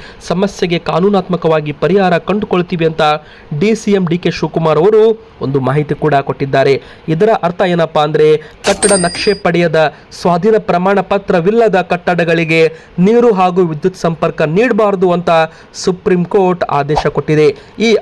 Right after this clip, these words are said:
ಆದೇಶದಿಂದ ಜನರಿಗೆ ಎದುರಾಗುವ ಸಮಸ್ಯೆಗಳ ಕುರಿತು ಚರ್ಚೆ ನಡೆಸಿ ಕಾನೂನಾತ್ಮಕವಾಗಿ ಪರಿಹಾರ ತೆಗೆದುಕೊಳ್ತೀವಿ ಅಂತ ಉಪಮುಖ್ಯಮಂತ್ರಿ ಆದಂಥವರು ಡಿ ಕೆ ಶಿವಕುಮಾರ್ ಅವರು ಮಾಹಿತಿ ಕೂಡ ಕೊಟ್ಟಿದ್ದಾರೆ ಅಂತ ಇಲ್ಲಿ ಹೇಳಬಹುದು.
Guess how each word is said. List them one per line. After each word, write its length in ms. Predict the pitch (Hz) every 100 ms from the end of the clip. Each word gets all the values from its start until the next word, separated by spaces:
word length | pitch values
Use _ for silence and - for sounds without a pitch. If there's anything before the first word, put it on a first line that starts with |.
| -
ಆದೇಶದಿಂದ 560 | 170 170 170 160 170
ಜನರಿಗೆ 540 | 165 147 147 160 160 156
ಎದುರಾಗುವ 520 | 151 151 151 151 151
ಸಮಸ್ಯೆಗಳ 540 | 151 147 147 - 147
ಕುರಿತು 540 | 147 220 254 233 254 262 - - - -
ಚರ್ಚೆ 340 | 208 214 214
ನಡೆಸಿ 440 | 180 208 262 156 - - -
ಕಾನೂನಾತ್ಮಕವಾಗಿ 880 | - 147 175 165 160 156 147 139 147
ಪರಿಹಾರ 460 | 139 - 175 190 160
ತೆಗೆದುಕೊಳ್ತೀವಿ 840 | 147 165 180 170 190 208 190 175
ಅಂತ 180 | 160 160 151 147 - - 175
ಉಪಮುಖ್ಯಮಂತ್ರಿ 720 | 170 185 208 - 185 175 175
ಆದಂಥವರು 460 | 160 165 165 160 156
ಡಿ 140 | 160
ಕೆ 140 | 180 175
ಶಿವಕುಮಾರ್ 420 | 170 165 160 160
ಅವರು 420 | 208 220 240 233 - -
ಮಾಹಿತಿ 380 | 139 143 160 160
ಕೂಡ 240 | 143 170 160
ಕೊಟ್ಟಿದ್ದಾರೆ 680 | 156 147 156 147 147 147 151
ಅಂತ 180 | 147 185 170 170 - -
ಇಲ್ಲಿ 180 | 170 185
ಹೇಳಬಹುದು. 760 | 147 139 139 139 139 147 139